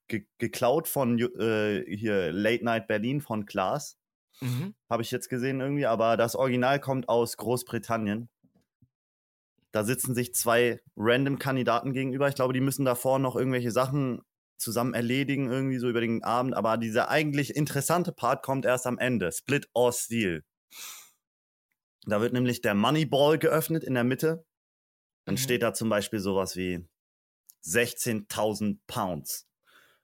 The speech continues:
Speaker 1: Und dann geht's darum, Split or Steal. Beide Kandidaten sitzen sich gegenüber, haben zwei Bälle vor sich und in einem steht drinne Split und in dem anderen steht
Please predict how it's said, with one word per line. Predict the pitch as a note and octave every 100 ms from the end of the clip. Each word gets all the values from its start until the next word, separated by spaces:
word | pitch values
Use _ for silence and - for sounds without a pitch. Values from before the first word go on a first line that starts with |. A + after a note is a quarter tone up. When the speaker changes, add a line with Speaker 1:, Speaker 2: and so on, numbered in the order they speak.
| _ _ _ _
Speaker 1:
Und | G#2+ A#2+
dann | C3
geht's | B2+ C#3
darum, | - C3 C3 C#3
Split | - - C3+ C#3 - -
or | A#2+ A#2+
Steal. | - - A#2+ F2 E2
Beide | - C3+ D#3+ D#3 F3 F3 _ _ -
Kandidaten | A#2+ A#2 A2 G#2+ A#2+
sitzen | B2+ - C#3+
sich | C3
gegenüber, | - C3+ B2+ C3+ D3
haben | C#3+ C#3
zwei | - - C#3
Bälle | C#3+ C#3 D#3
vor | D3+ C#3+ C#3+
sich | D#3+ E3 - -
und | C3
in | C3
einem | B2+ C#3+ D3
steht | - C#3 C3
drinne | C#3 C3 G#2+
Split | - - D#3+ E3 - _ _ _ _ _ _ _
und | - A#2+
in | A#2+
dem | A2+
anderen | B2+ C3+
steht | B2+ - C3 -